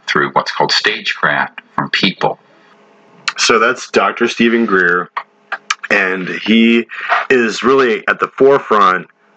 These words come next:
Speaker 2: of what was the disclosure movement, and then o-, over the course of time here, it looks like he has become more and more cautious and also, you know, more honest in his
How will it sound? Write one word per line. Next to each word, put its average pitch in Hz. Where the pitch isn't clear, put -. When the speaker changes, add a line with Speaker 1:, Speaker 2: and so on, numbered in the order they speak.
Speaker 2:
of 90
what 95
was 92
the 90
disclosure 107
movement, 95
and 90
then 87
o-, 95
over 104
the 90
course -
of 135
time 131
here, 104
it 101
looks 107
like 98
he 110
has 95
become 95
more 98
and 95
more 92
cautious 110
and 101
also, 101
you 98
know, 90
more 98
honest 113
in 110
his 98